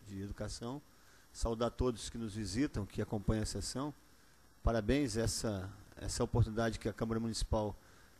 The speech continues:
oferta aos nossos moradores, na verdade, é, ela, ela, ela dif-, nos di-, nos diferencia das demais câmaras legislativas do Estado, porque Vossas Senhorias estão acompanhando uma reunião da Comissão de Educação ordinária,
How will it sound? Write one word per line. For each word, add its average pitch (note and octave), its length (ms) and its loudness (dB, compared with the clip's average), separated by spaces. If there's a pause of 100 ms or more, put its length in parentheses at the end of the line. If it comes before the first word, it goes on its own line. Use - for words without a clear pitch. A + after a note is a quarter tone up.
(120)
oferta A2 420 2
aos G#2+ 80 -2
nossos A2+ 260 0
moradores, A2 540 4
na A2 100 -2
verdade, G#2+ 480 0
é, F#2+ 220 -2 (220)
ela, G2 400 -6 (640)
ela, F#2+ 340 0
ela G#2+ 160 2
dif-, - 260 2
nos B2+ 180 2
di-, A#2 160 -6 (100)
nos A#2+ 160 4
diferencia D3+ 540 6
das D3 160 6
demais B2 360 4
câmaras A#2+ 300 2
legislativas A2 600 2
do G#2 60 -2
Estado, C3+ 380 2
porque - 400 2 (600)
Vossas - 520 -2
Senhorias A#2+ 360 4
estão C3 180 2
acompanhando C3 680 6
uma C#3 180 4
reunião A#2+ 360 4
da A#2+ 120 4
Comissão A#2+ 340 2
de A#2 80 2
Educação A#2+ 720 2 (340)
ordinária, D3 840 6